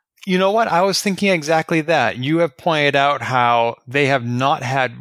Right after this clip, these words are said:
any real downtime. It's just been from one crisis to the next. And now, finally, they get a breather. Seasons two and three were really tied together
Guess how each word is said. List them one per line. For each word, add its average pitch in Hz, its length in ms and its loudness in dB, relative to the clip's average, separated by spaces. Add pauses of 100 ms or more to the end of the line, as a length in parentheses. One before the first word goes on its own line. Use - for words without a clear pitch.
(160)
any 180 200 -2
real 135 280 -2
downtime. 110 560 -4
It's 107 100 -8
just 135 180 -4
been 127 140 -4
from 110 240 -4
one 127 200 -2
crisis 127 540 -2
to 117 100 -6
the 107 100 -6
next. 110 600 -4 (400)
And 120 240 -6
now, 143 340 0
finally, 123 800 -2 (220)
they 131 140 0
get 160 180 0
a 143 60 -2
breather. 123 440 -4
Seasons 185 840 -4
two 233 200 0
and 170 160 0
three 175 300 -4
were 107 200 -6 (200)
really 147 340 -2
tied 117 440 -2
together 110 680 -2